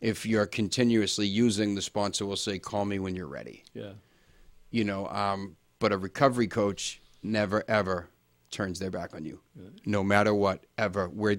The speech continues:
Speaker 1: we're gonna take that call every time.
Speaker 2: Even at three o'clock in the morning?
Speaker 1: Even at three o'clock in the
Speaker 2: Oh,
Speaker 1: morning.
Speaker 2: okay, so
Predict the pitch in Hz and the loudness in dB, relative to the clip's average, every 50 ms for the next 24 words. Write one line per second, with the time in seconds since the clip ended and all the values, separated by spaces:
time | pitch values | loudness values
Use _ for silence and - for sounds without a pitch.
0 | - 117 117 104 110 107 101 98 - - 120 123 120 - 113 101 95 - - 107 | 0 -4 -4 0 0 0 0 0 -2 -2 -2 -2 -2 -2 -4 -4 -4 -6 -6 -6
1 | 98 95 92 - _ - 107 104 98 92 104 104 107 107 - - 110 95 90 - | -4 -4 -6 -8 _ -2 0 0 0 0 -4 -4 -4 -4 -4 -6 -6 -6 -6 -12
2 | _ _ _ _ - _ _ _ - 170 143 151 151 143 - - 165 156 151 - | _ _ _ _ -20 _ _ _ -8 -6 -4 -4 -4 -6 -6 -4 -6 -6 -4 -4
3 | 151 143 - 151 143 139 139 143 147 120 117 110 120 117 - 120 117 113 107 - | -6 -4 -4 -6 -8 -8 -6 0 4 4 6 8 6 4 4 4 2 2 2 2
4 | - 110 104 101 - 107 101 98 98 92 90 87 87 87 - - - - - - | 2 0 0 0 -2 -4 -4 -2 -4 -4 -4 -6 -8 -12 -14 -14 -12 -12 -12 -14
5 | _ - - | _ -16 -16